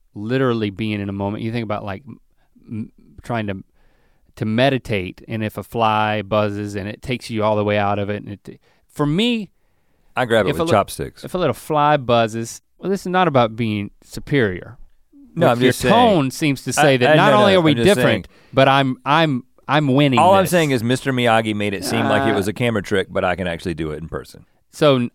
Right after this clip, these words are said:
Speaker 1: I need to look at my, side myself and say, "Okay, I can get obsessive about trying to take so many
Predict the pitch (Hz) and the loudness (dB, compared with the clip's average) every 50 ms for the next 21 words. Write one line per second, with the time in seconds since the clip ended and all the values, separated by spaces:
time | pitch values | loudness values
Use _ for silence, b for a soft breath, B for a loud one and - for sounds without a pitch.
0 | _ - 143 160 196 233 233 233 220 175 156 139 131 131 - - - 143 131 123 | _ -2 0 2 2 2 0 0 -2 -2 -2 -4 0 -2 0 0 0 0 0 0
1 | 123 123 - - - - 127 117 110 104 104 - - 180 151 - - 110 107 - | 0 -2 -4 -8 -6 -4 -4 -2 -2 -4 -4 0 2 2 2 2 0 -6 -8 -4
2 | - 120 110 107 - - 127 - - 120 104 98 95 - _ _ _ _ _ _ | -2 -2 -2 -2 -2 -4 -4 -2 0 0 0 0 -2 -8 _ _ _ _ _ _
3 | _ _ _ _ _ _ _ _ _ _ - 127 175 - 226 220 190 202 185 160 | _ _ _ _ _ _ _ _ _ _ -2 -2 0 0 -2 0 0 0 0 0
4 | - - - - 170 170 170 - 165 139 131 123 127 127 120 113 - - _ _ | -2 -4 -4 0 0 0 2 0 -2 -2 -2 0 0 0 0 0 -4 -8 _ _
5 | _ _ _ _ _ - - - 156 156 156 143 131 - - 147 143 127 - - | _ _ _ _ _ -18 -6 -4 -2 -2 0 -2 -4 -6 -6 -6 -8 -6 -6 -6
6 | 127 123 120 113 110 107 | -4 -4 -4 -4 -4 -6